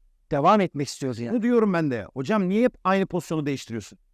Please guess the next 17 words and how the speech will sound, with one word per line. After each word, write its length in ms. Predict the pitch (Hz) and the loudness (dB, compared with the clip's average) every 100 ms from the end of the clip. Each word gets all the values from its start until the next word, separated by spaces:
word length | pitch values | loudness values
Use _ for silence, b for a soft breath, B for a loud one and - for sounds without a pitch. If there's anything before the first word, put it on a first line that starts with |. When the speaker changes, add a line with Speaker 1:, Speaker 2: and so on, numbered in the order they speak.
| _ | _
Speaker 2:
Yani 180 | 165 196 | -2 0
İrfan'ı 300 | 202 220 196 | 2 0 0
çek 220 | - 262 | 2 2
ortaya, 300 | 254 240 240 | 2 2 0
koy 180 | 247 269 | 2 2
sağ 220 | 262 254 | 2 0
başka. 240 | 226 196 175 | 0 -2 -6
Ortadan 480 | 151 180 220 262 240 | -4 -4 0 4 4
birini 160 | 214 | 2
çıkar. 260 | - - - _ _ | -2 -8 -10 _ _
Şimdi 220 | - 147 127 | -10 -6 -4
Fred 220 | 170 214 | -2 -2
tam 120 | - 220 | 0 0
hazır 240 | 214 226 | 0 0
değil 100 | 233 | 0
yüzde 220 | 202 139 | 0 -2
yüz. 180 | 110 - | -4 -6